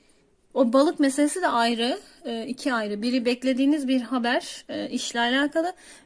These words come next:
Bir tanesi yine parayla alakalı. E, ama bu diğeri bayağıdır beklediğiniz bir şey olabilir. Uzun zamandır, uzun vadede olmayan, gerçekleşmeyen bir şey size geliyor.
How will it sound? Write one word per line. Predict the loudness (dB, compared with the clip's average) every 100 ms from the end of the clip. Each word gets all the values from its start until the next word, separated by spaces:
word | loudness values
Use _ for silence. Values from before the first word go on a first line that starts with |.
| -8
Bir |
tanesi | 4 4 4 -2
yine | 0 0
parayla | 2 4 4 6 4
alakalı. | 4 2 2 -2 -4 -8 _ _ _ _ _
E, | -6 -2 -2 -2
ama | -2 0 2
bu | 2 0 0 -4 0 4
diğeri | 4 4 2
bayağıdır | 2 4 4 4 2
beklediğiniz | -2 -4 -6 -4 -4 -4 -8
bir |
şey | -10 -8
olabilir. | -8 -10 -12 -16 -16 -10
Uzun | -8 0 4 4
zamandır, | 2 0 -4 -6
uzun | -6 2 4
vadede | 4 2 -2 -2
olmayan, | -2 -2 -2 -4 -4
gerçekleşmeyen | -4 -4 -6 -8 -10 -8 -8 -6 -6
bir |
şey | -6 -8 -8 -10
size | -12 -12 -10
geliyor. | -8 -10 -10 -10